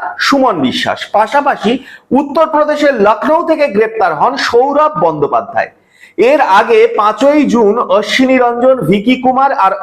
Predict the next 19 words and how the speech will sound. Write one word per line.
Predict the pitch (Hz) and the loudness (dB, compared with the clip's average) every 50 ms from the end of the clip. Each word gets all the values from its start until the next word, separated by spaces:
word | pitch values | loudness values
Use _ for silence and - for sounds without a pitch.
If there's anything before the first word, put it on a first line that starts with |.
| 170 180 | 0 0
অনিকেতকে | 202 233 277 269 - 302 294 294 302 285 - - | 0 0 -2 0 -2 -2 -2 0 -2 -2 0 0
আটক | 170 170 - 185 165 - - | -2 -2 -2 -4 -6 -4 -4
করে। | - 214 101 - - _ | -4 -4 -4 -4 -4 _
তারা | 185 196 220 233 226 | -2 0 0 0 -2
সকলেই | - - - 220 214 - 269 285 285 262 | -4 -2 -2 -2 0 0 0 0 0 -2
বিহারের | 185 170 214 214 220 233 233 226 208 | -2 0 0 2 2 2 0 0 0
বাসিন্দা | - 147 - - - 233 233 240 240 269 320 330 - - - - 208 | 0 -2 -2 -2 -2 -2 -2 0 2 0 0 -2 -6 -10 -10 -6 0
এবং | 190 202 220 262 240 208 220 254 254 - - | 0 2 4 4 2 2 2 -2 -2 -4 -2
আন্তরাজ্য | 170 175 202 233 254 269 262 277 302 302 294 302 285 233 - - 302 302 277 | 0 0 0 0 -2 -2 0 2 2 2 2 0 0 -2 -2 0 0 0 0
সঞ্জীব | - - 247 262 277 294 269 269 302 277 226 220 | -2 -2 -2 -2 0 0 2 2 2 2 2 0
মুখিয়া | 226 240 233 - - 254 277 277 269 | 0 0 -2 -2 -2 0 2 2 0
গ্যাংয়ের | - - 170 160 170 196 220 233 226 - | 0 -2 -4 -2 0 0 0 0 0 -2
সদস্য। | - 135 123 120 113 - - - - - _ _ _ _ - - - _ _ 143 | -6 -4 -2 -2 -4 -4 -6 -12 -14 -18 _ _ _ _ -20 -20 -20 _ _ 2
বর্তমানে | 147 285 277 277 - 311 302 302 277 240 214 226 247 | 2 2 2 2 0 0 0 2 0 0 0 0 0
তারা | 240 254 233 254 247 233 160 - | 0 0 2 2 2 0 0 0
বিচার | 151 208 226 220 - 285 285 285 269 | 0 0 0 0 2 2 2 2 2
বিভাগীয় | 226 254 269 262 277 285 269 233 269 302 311 311 285 | 2 2 2 4 2 0 2 2 2 2 4 2 2
হেফাজতে | 196 202 202 196 202 190 175 190 196 196 247 254 | 2 0 0 2 0 -2 0 0 0 0 0 0
রয়েছে। | 202 139 117 110 - - - | 2 2 0 0 -4 -8 -12